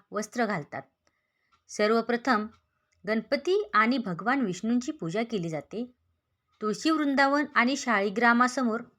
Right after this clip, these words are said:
मंडप केला जातो. पुरोहित किंवा घरातील वयोवृद्ध तुळशी आणि शाळीग्रामचा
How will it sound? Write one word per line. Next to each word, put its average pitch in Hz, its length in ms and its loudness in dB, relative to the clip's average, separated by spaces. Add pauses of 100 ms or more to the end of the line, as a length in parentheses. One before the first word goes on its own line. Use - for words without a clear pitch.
मंडप 196 400 2
केला 170 220 0
जातो. 143 380 -12 (1080)
पुरोहित 202 400 0 (360)
किंवा 349 260 2
घरातील 285 460 2
वयोवृद्ध 269 580 0 (100)
तुळशी 220 440 -2 (420)
आणि 277 220 2
शाळीग्रामचा 240 840 2